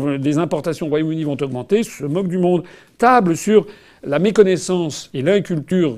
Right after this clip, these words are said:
économique et commerciale de beaucoup des Français pour essayer de leur faire prendre des vessies pour des lanternes. Voilà. Voilà ce qu'il est sur le Brexit. L'affaire est en, effectivement, est en train de se tendre.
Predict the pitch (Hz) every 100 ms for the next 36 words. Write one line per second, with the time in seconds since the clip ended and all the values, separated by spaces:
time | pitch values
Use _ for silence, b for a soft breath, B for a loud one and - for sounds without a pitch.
0 | - 156 165 160 170 160 151 143 143 127
1 | 214 214 143 135 135 165 147 139 123 117
2 | 185 233 B B B - 165 175 175 185
3 | 156 143 - 120 - 190 156 131 120 101
4 | 147 151 b b - 139 131 120 113 -
5 | - - _ _ 160 139 98 b b -
6 | 147 160 147 156 143 135 - 123 120 110
7 | 104 175 190 b b b b b b b
8 | b _ 147 160 170 156 123 - 113 113
9 | - 131 - 117 139 135 104 95 104 98
10 | 113 143 110 95 - 101 160 180 147